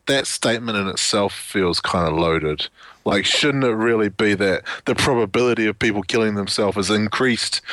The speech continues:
when a sports team loses? Or, like, like, I don't think, <laughs> 'cause when you say a sports team losing leads to people being killed,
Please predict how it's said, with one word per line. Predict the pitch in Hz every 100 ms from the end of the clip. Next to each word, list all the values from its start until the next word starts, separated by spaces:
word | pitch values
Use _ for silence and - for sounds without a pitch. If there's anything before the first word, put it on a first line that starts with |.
| - -
when | 104 110 104
a | 98
sports | - - 107 -
team | - 113 92 98
loses? | 104 92 85 78 -
Or, | 104 107 95 90 90 - - - -
like, | 107 101 - _ _ _ -
like, | 135 156
I | 160
don't | 180 156
think, | - 160 -
<laughs> |
'cause | - - - 156 139 - - - -
when | 208
you | 226 226
say | - 127 120 107 -
a | 120
sports | - 175 139
team | - 131 117
losing | 120 110 110 110 104 -
leads | 117 120 110 -
to | 113
people | 113 107 98
being | 98 95
killed, | - 113